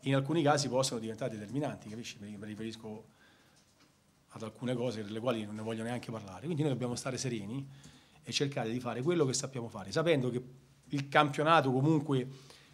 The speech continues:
e le fasi di una stagione come quella di Serie B vivono un po' di, di momenti, no? Noi siamo partiti bene, sfido chiunque a dire il contrario, al di là che qualche partita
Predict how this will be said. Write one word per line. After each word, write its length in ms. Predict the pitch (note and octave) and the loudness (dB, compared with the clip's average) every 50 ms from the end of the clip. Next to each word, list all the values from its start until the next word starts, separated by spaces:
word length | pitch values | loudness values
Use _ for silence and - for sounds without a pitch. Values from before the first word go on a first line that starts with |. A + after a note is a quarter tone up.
| - - - | -20 -20 -6
e 120 | - D3 | 0 4
le 120 | C#3+ D3+ D3+ | 4 4 6
fasi 280 | D3 E3+ E3 - D3+ | 8 6 6 6 6
di 60 | C#3+ D3+ | 4 4
una 120 | D3 D3 | 4 4
stagione 400 | C#3 - D#3 C#3+ C3+ D#3+ D#3+ C#3+ | 4 4 2 2 4 4 4 4
come 200 | C3+ C#3 C#3 C3+ | 6 6 4 4
quella 280 | C3+ - D#3 C#3+ C3+ C3 | 4 4 4 4 4 4
di 80 | C3 | 2
Serie 200 | A#2+ C#3 C#3 C#3 | 2 2 2 2
B 320 | C#3 C#3 E3+ F3 E3+ D#3+ - | 2 2 2 0 0 -2 -4
vivono 400 | - B2 B2 D3+ D#3+ C#3 C3+ C3+ | -6 -4 0 0 2 2 4 2
un 80 | C3 B2+ | 2 2
po' 180 | C3 D3 C#3 C#3 | 2 2 2 2
di, 500 | B2 C3 C3 B2+ B2+ B2+ B2 A#2+ A#2+ - - - - - _ _ _ _ _ | 2 0 0 2 2 2 0 0 -4 -8 -14 -20 -20 -20 _ _ _ _ _
di 120 | _ C3+ C#3 | _ 2 4
momenti, 480 | D3 D#3 D#3+ F3 D#3 - - - - | 4 6 6 6 6 4 2 0 -2
no? 420 | B2 B2+ C3+ D#3 C#3+ - - - - - - _ _ _ - - - - _ _ _ _ _ _ _ _ _ _ - - _ _ _ _ | 0 0 0 0 -2 -6 -12 -18 -20 -20 -20 _ _ _ -20 -20 -20 -20 _ _ _ _ _ _ _ _ _ _ -14 -14 _ _ _ _
Noi 120 | - D3 | -2 0
siamo 160 | C3 B2+ A2+ | 2 2 0
partiti 240 | A2 A#2 - - A#2+ A2 | 0 -2 -4 -4 -4 0
bene, 340 | B2+ C#3+ B2 A2+ G#2+ G#2+ | 2 2 2 2 -2 -4
sfido 320 | - - - - B2+ A#2+ B2 | -4 -4 -4 -2 -2 0 2
chiunque 280 | B2 C#3+ C#3 C3+ B2+ | 2 2 2 2 0
a 20 | A2 | -4
dire 140 | A2+ A2+ A2 | -6 -6 -8
il 40 | |
contrario, 520 | A2+ A#2 - - B2 A2 G#2 G#2 A2 A#2+ - - | -8 -12 -12 -10 -10 -10 -10 -10 -12 -16 -14 -12
al 120 | A#2 A2 | -12 -8
di 80 | G#2 A#2+ | -6 -4
là 100 | C3+ A#2 | -4 -4
che 100 | A2+ - | -6 -6
qualche 260 | - B2+ A2 - A#2 | -6 -6 -6 -6 -8
partita 540 | - A#2+ - - - C3 A2 A#2 A2 A2 | -8 -10 -8 -4 -4 -4 -4 -4 -6 -8